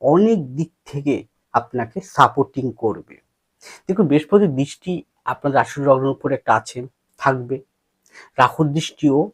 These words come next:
আছে। এই বৃহস্পতি দৃষ্টি, রাহু দৃষ্টি থাকার জন্য আপনারা কিন্তু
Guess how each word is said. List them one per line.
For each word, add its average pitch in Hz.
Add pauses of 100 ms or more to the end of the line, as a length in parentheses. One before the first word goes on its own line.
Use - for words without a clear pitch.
আছে। - (540)
এই 160
বৃহস্পতি 170
দৃষ্টি, 208
রাহু 123
দৃষ্টি 151
থাকার 117
জন্য 113 (360)
আপনারা 156
কিন্তু 190